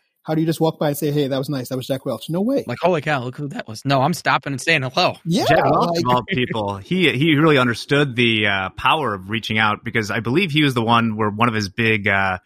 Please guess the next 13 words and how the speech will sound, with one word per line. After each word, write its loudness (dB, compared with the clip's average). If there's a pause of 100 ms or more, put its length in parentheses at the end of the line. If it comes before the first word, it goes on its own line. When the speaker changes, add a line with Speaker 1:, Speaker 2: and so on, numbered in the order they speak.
(320)
Speaker 3:
business -2
things 0
is -4
he 0
would 2
write 2
ten 0
thank 0
you 2
notes 2
every -2
day, -2 (540)
and 0